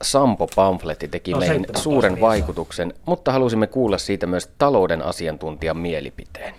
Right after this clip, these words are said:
Speaker 1: Niinpä annoimme Sampon luettavaksi ekonomisti Sixten Korkmanille,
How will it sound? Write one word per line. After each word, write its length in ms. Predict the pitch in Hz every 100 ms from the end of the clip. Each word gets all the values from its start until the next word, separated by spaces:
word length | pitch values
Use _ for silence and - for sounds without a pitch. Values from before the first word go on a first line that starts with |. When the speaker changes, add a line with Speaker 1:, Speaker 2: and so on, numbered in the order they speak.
| - - - - -
Speaker 1:
Niinpä 280 | - 202 110
annoimme 480 | 131 139 123 117 113
Sampon 440 | - 147 120 104 101
luettavaksi 720 | 110 95 85 85 - 92 -
ekonomisti 580 | - 104 95 87 87 -
Sixten 400 | 95 127 - 90
Korkmanille, 760 | 85 110 107 - 82 78 78